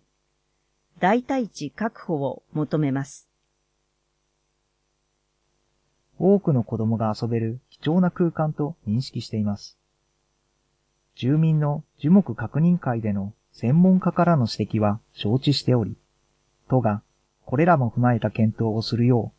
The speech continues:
Speaker 2: う働きかけていきます。公園代替地の確保は都と連携し取り組んでいます。
Speaker 1: 巨大地下インフラ事業は、当初想定を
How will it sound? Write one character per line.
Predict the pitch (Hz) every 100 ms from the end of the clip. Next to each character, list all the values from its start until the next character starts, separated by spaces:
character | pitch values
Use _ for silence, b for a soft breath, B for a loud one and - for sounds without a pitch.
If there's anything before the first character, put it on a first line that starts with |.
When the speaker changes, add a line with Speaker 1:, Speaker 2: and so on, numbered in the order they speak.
| _
Speaker 2:
う |
働 | - 117 127
き | -
か | 143
け | 127
て | 160
い | 156
き | 104
ま | 95
す。 | - - _ _ _ _ _ _ _ _ _ _ _ _ _ _ _ _
公 | - 165 196
園 | 202 185
代 | 180
替 | 180 190
地 | -
の | 127
確 | - 131
保 | 113 107
は | 101 104 _ _ _
都 | -
と | 185 104
連 | 107 123
携 | 127
し | 117 117 110 _ -
取 | 120
り | 139
組 | 147
ん | 120
で |
い | 151
ま | 101 90
す。 | - - _ _ _ _ _ _ _ _ _ _ _ _ _ _ _ _ _ _ _ _ _ _ _ _
Speaker 1:
巨 | 202 208
大 | 240 247 -
地 | - -
下 | 240 226
イ | 202
ン | 226
フ | -
ラ | 240 226
事 | 214
業 | 208 185 143
は、 | 135 127 _ _ _ _ -
当 | 233
初 | 262 269 254
想 | - 262
定 | 240 170 147
を | 131